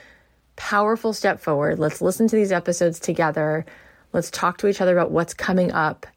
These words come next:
and then let's see what little seed we can plant, what next tiny step, what things we can talk about." And through the process of having a conversation, maybe it will germinate into an inspired idea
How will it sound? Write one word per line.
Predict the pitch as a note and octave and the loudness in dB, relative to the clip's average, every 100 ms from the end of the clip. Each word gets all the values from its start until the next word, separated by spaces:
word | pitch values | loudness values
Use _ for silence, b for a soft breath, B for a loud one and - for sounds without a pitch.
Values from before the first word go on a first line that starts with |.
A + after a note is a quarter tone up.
| - | -10
and | E3+ E3 | -4 0
then | D#3 D3+ D3+ D3+ | 0 0 0 0
let's | E3 - - | 0 -2 -6
see | - F3+ D3+ D3 | 0 2 2 2
what | F3 F3+ G#3 - - | -2 -2 -2 -4 -2
little | F#3 G3 | 0 2
seed | F#3 - F3+ D3+ D3 | 0 -2 0 0 0
we | F3 | -2
can | D3 D#3 | -2 -4
plant, | - - - | -4 -4 -4
what | - F3 - | -2 -2 -2
next | F#3+ D#3+ - - | -4 -6 -8 -12
tiny | - F#3+ G#3+ | -2 2 4
step, | G#3+ - E3+ - - B B B - | 2 0 -2 -4 -12 B B B -4
what | D3+ G#3+ - | 0 0 -2
things | G#3+ G#3 F#3 | -2 -2 0
we | E3+ | -2
can | D#3+ D#3 | -2 -4
talk | - - | -4 -4
about." | D#3+ D3+ D3+ | -2 0 0
And | D#3 | -2
through | E3+ | -2
the | D#3+ D#3 _ | -2 -4 _
process | - E3+ E3 E3 | -4 -2 -2 -4
of | |
having | E3 D#3+ E3+ | -2 0 0
a | D#3 | 0
conversation, | - E3 D#3 F3 F3 E3 D#3 | -2 -2 0 0 0 0 -2
maybe | E3+ D#3 | 0 2
it | F3 | 2
will | D#3+ E3 | 0 -2
germinate | E3 G3 G#3 D#3 D3 B B B B - | -2 0 2 2 0 B B B B -2
into | F3+ F3 - D#3+ | 0 0 0 2
an | D#3 | 2
inspired | D#3+ - D3 D#3+ | 0 0 0 2
idea | E3 G3 C#4 C4 B3 | 2 2 4 2 0